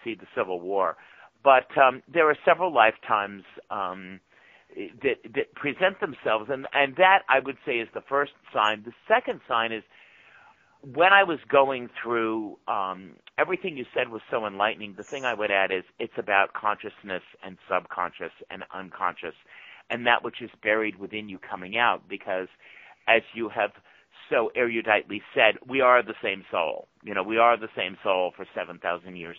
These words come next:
ten thousand years, coming from different places in the universe,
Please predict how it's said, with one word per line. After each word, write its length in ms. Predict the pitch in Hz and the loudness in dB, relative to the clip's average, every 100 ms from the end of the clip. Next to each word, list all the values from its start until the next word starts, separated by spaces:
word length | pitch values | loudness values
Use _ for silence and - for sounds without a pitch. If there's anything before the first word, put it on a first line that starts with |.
| - | -14
ten 200 | 90 82 | -14 -10
thousand 380 | 80 82 80 | -12 -10 -18
years, 200 | 82 80 82 _ - - - _ _ _ 147 | -18 -18 -18 _ -20 -20 -20 _ _ _ -12
coming 340 | - 196 202 165 | 0 0 0 -4
from 160 | 135 104 | -8 -6
different 340 | 110 101 80 | -8 -8 -10
places 540 | - 117 143 - 95 82 | -2 2 2 0 -10 -10
in 140 | 90 | -14
the 80 | 87 | -10
universe, 540 | 113 151 95 80 76 | -6 -4 -4 -6 -6